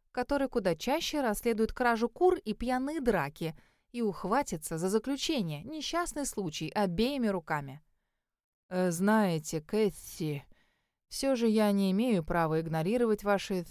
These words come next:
симптомы», задумчиво произнес доктор. В его руке, как по волшебству, появился шприц, и я попятилась к двери. «А вот это не надо», попросила я.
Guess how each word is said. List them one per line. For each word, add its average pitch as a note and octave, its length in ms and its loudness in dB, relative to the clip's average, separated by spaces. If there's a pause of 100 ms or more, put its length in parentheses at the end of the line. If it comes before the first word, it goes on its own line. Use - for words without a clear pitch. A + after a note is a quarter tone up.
(120)
симптомы», E3 840 -2 (560)
задумчиво G3 580 2
произнес F#3 480 -2
доктор. A#3 460 2 (340)
В G#3 60 -6
его B3+ 220 2
руке, D4+ 280 0
как B3 200 0
по A#3+ 100 0
волшебству, A3+ 580 0
появился A3+ 500 0
шприц, - 500 2 (500)
и A3 100 -2
я F#3+ 300 2
попятилась A3+ 720 2
к G#3+ 80 -6
двери. C#3 420 -6 (800)
«А C#4 480 12
вот F4+ 220 6
это D#4+ 180 2
не E4+ 120 -6
надо», B3+ 320 -2 (320)
попросила F#3+ 460 0
я. G#3 280 2